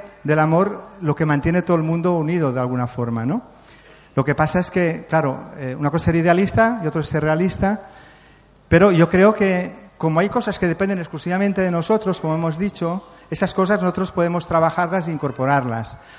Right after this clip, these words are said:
Las que no dependen de nosotros, pero en las cuales nosotros podemos influir, pues también es bueno que participemos. Si hay, eh, movilizaciones, pues, del medio ambiente para respetar, etcétera, nosotros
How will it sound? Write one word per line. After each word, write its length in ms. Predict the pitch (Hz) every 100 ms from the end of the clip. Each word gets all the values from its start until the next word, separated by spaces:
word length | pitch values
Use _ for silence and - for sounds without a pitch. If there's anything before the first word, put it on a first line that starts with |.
| -
Las 120 | 147
que 60 | 160
no 80 | 185
dependen 340 | 208 202 202
de 140 | 185
nosotros, 460 | 185 175 220 160 -
pero 160 | 160 156
en 100 | 160
las 140 | 165
cuales 180 | - 196
nosotros 220 | 175 175
podemos 260 | 147 165 165
influir, 480 | 185 190 196 196 - - - - _
pues 200 | 151 -
también 280 | 151 151 180
es 100 | 165
bueno 180 | 175 180
que 140 | 180
participemos. 840 | 151 - 123 131 175 165 123 - - - -
Si 160 | - 170
hay, 260 | 180 196 202 - - -
eh, 560 | - 156 160 156 156 - 180
movilizaciones, 920 | 160 165 165 160 165 156 214 180 143
pues, 260 | - 139 -
del 240 | 156 139 135
medio 260 | 151 165
ambiente 400 | 165 180 202 -
para 160 | 131 131
respetar, 640 | 127 - 131 156 170 170 170
etcétera, 440 | 147 175 190 202 - - - - -
nosotros 420 | 165 175 190